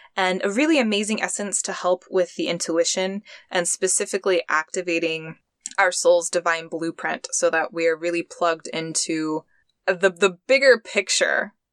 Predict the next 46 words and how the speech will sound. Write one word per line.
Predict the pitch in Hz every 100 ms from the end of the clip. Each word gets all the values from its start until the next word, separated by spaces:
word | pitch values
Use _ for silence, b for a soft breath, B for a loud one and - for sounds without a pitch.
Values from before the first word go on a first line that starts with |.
| _ _ -
if | 170 -
you | 180 156
will, | 160 160 175 -
of, | 175 165 160
like, | 170 165
why | 175 160 165
we | 160
chose | 147 165 160
to | -
be | 156 151
here | 156 156 147 - _ _ _
and | - 170 156
to | 175
receive | 160 160 - 180 165 160 156 - - _ _ _ _
the | 175
guidance | 165 165 165 165 - - - -
for | -
our | 165 160
path | - 151 190 -
and | 165
for | 170
our | 160
steps. | - - - - - b b -
That | 175
would | 170 165
be | 165 160 156
butterfly | 170 165 160 151 - 151 160
pea | 160 143
essence | 147 - - - - -
for | 160 156 151 190 -
sure. | - - 147 - - _
So | - 185
I | 165 165
would | 165
love | 165 160
to | - 160 165 B B B B _ _
invite | 190 185 180 170
you | 180 180
to |
check | 175 - 175 -
that | 185
out | 185 185
and | 190
offer | 185 175 180 185
that | 175 170 170
up. | - 175 -